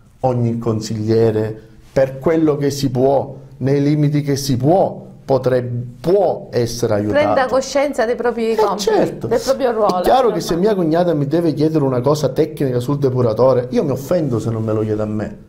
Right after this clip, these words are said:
Speaker 1: È chiaro che se deve chiedere una cosa sul Gioiosa Guardia, se me lo chiede a me, perché la storia io non,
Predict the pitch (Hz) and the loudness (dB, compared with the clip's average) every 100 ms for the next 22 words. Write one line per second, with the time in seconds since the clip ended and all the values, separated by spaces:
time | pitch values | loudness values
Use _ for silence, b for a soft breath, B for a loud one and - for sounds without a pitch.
0 | - b b b - 139 - 240 156 131 | -20 b b b -4 0 2 2 2 -2
1 | - 156 214 175 170 185 131 120 131 135 | -2 0 2 2 0 0 0 0 -2 2
2 | 151 135 113 117 - 196 147 123 113 113 | 2 2 0 -4 -2 0 2 2 0 0
3 | 196 180 151 - 214 170 151 160 170 170 | 2 2 0 0 2 2 0 0 0 -2
4 | - - - 208 185 170 165 185 160 156 | -16 -4 -2 0 2 0 2 0 0 -2
5 | 175 180 135 127 - 156 160 - 170 147 | 0 0 0 -4 0 0 0 -2 2 2
6 | 139 143 147 131 131 131 127 127 | 2 2 2 0 -2 -2 -4 -6